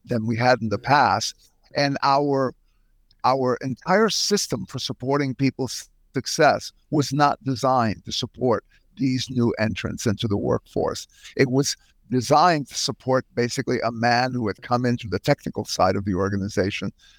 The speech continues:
to later on become a leader, but it wasn't designed to support someone who had come in through another part of the organization, uh, and, and get, let them have that opportunity as well. So we made some changes, and the impact was a seventeen percent uplift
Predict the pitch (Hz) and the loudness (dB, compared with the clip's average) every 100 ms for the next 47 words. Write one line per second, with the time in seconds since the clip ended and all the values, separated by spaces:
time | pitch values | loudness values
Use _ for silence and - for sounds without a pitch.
0 | _ - 120 123 123 123 117 101 - 104 | _ -4 2 2 2 0 0 -4 -4 -2
1 | 104 120 143 - - 123 117 95 127 139 | 0 2 0 0 -4 -2 0 0 2 2
2 | - 135 113 131 - 117 107 - - - | 2 -4 -2 -4 0 -2 -2 -6 -8 -6
3 | 120 - 107 113 107 - 110 101 107 _ | -4 0 0 0 -4 -2 0 0 -2 _
4 | _ _ 120 113 107 117 123 98 110 101 | _ _ -2 0 2 2 2 0 0 0
5 | 98 101 - - 98 - 101 101 - 98 | 0 -2 -2 -4 -4 0 0 0 -4 -8
6 | - _ - - 107 98 - 104 127 - | -12 _ -6 0 4 4 2 0 -2 -4
7 | 117 - - - 123 92 - 131 143 - | -4 -2 0 0 0 -2 0 0 -2 -2
8 | 131 120 113 110 - - 110 92 95 98 | 0 2 2 2 -2 -10 -8 -6 -6 -6
9 | - 113 87 _ _ - 156 143 147 160 | -2 0 -2 _ _ -6 -2 0 4 4
10 | 180 180 135 - 196 214 180 110 113 - | 4 0 0 0 2 2 0 -4 -4 -2
11 | 139 139 113 170 196 120 107 - - 113 | 0 2 2 2 2 4 4 2 -2 -2
12 | 110 - 131 123 117 120 127 110 - 120 | -2 0 0 0 0 -4 -4 -6 -2 0
13 | 104 113 - 101 - | 0 -2 -4 -10 -10